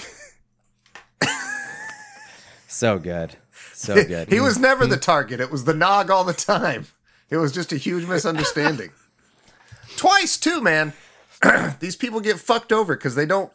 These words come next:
Speaker 3: fully check these guys for weapon. Well, he does take one from the cop at the second, at the end. Joshua does. But still,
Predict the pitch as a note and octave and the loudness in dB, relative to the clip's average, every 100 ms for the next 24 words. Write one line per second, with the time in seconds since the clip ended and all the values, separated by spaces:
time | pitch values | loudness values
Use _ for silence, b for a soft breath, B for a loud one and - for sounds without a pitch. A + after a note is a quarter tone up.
0 | - - F#3 F#3+ E3+ - - F3+ - D#3 | -16 -6 -4 -4 -2 0 0 0 -4 -6
1 | C3 C#3+ D3 C#3+ - B2 D3 D#3+ - A#3 | 0 2 4 2 -4 -6 -6 -6 0 2
2 | A#3+ A3 b b b - F3+ A3 - - | 2 0 b b b -6 -2 0 -2 -6
3 | F3+ F3 C#3+ C3 - A#2 - B2 A#2+ - | -8 -4 -4 -4 -4 -10 -2 0 0 -2
4 | - G2+ - A2+ G#2 - G2 F#2+ G#2 F2+ | -14 -10 -8 -8 -8 -12 -12 -12 -12 -12
5 | F2 _ - G#2 G#2 E2+ E2+ F2+ - D#3+ | -14 _ -8 -8 -8 -12 -16 -18 -12 -8
6 | - D#4 G3 - | -2 2 2 0